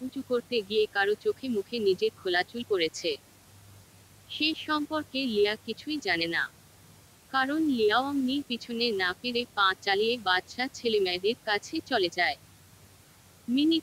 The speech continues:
পাঁচেক পরে আবার কেদারটা গাছের ডালে আটকে যায়। সেটা দেখে লিয়া অসহায় মুখাবয়ব করে করুণ স্বরে বলে, "ওহ শিট, বারবার অ্যাক্সিডেন্টালি কেদারটা ওদিকেই কেন গিয়ে পড়ছে?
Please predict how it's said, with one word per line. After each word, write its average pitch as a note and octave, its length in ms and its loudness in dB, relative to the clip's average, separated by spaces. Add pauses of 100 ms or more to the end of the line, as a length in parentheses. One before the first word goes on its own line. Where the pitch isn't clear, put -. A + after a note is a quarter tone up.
পাঁচেক C4+ 440 0
পরে B3 320 4
আবার G3 360 2
কেদারটা G3+ 600 -2
গাছের C4 400 -2
ডালে G3 380 2
আটকে G3+ 360 -4
যায়। D3+ 280 0 (1040)
সেটা D4+ 400 -2
দেখে B3+ 380 2
লিয়া C4+ 280 0
অসহায় G3+ 520 -4
মুখাবয়ব A3+ 720 0
করে G3 320 2
করুণ A#3+ 240 0
স্বরে F3+ 420 0
বলে, E3+ 260 0 (240)
"ওহ A3+ 160 0 (160)
শিট, F3 220 2 (1200)
বারবার A#3+ 560 0
অ্যাক্সিডেন্টালি B3 880 -4
কেদারটা F#3+ 640 -2
ওদিকেই B3 460 -2 (100)
কেন G3+ 240 2
গিয়ে A#3 300 -4
পড়ছে? E3 460 -4